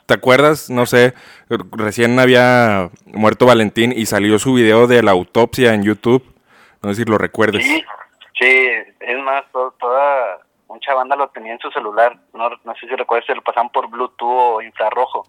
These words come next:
Speaker 1: Ajá,
Speaker 2: Bueno,
Speaker 1: sí,
Speaker 2: en
Speaker 1: sí.
Speaker 2: ese, en el que era, ¿qué año fue? Dos mil seis,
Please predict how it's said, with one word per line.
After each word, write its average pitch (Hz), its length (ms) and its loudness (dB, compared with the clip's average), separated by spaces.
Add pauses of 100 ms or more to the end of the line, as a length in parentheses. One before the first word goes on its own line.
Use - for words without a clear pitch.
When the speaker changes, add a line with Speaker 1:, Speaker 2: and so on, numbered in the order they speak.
Speaker 1:
Ajá, 117 280 0
Speaker 2:
Bueno, 180 40 -10
Speaker 1:
sí, 143 100 -4
Speaker 2:
en 135 80 -2
Speaker 1:
sí. 123 160 -10
Speaker 2:
ese, 135 160 -10
en 135 800 -18
el 117 100 -18
que - 140 -6
era, 180 120 -2
¿qué - 240 -10
año 202 160 -20
fue? 143 100 -6
Dos 123 160 -8
mil 135 160 -10 (120)
seis, 113 280 -12